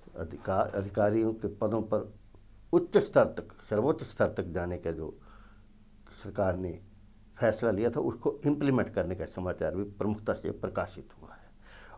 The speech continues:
और इसके अलावा सोना ऊंचाई पर, एनआईटी में प्रवेश के लिए ढील का एक समाचार है और राहुल का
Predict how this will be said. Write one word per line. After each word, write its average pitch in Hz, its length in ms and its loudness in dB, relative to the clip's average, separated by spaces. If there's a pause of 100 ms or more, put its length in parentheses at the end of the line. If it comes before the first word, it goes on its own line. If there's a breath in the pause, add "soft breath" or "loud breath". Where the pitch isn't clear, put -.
(120)
और 170 300 12
इसके 175 240 6
अलावा 101 300 8
सोना 120 640 6
ऊंचाई 110 300 6
पर, 120 360 2 (800 soft breath)
एनआईटी 143 460 12
में 139 320 6
प्रवेश 120 360 6
के - 140 2
लिए 120 200 8
ढील 117 320 4
का 143 120 10
एक 139 120 6
समाचार 139 480 0 (140)
है 156 120 -10 (520 soft breath)
और 135 220 12
राहुल 131 360 10
का 123 400 4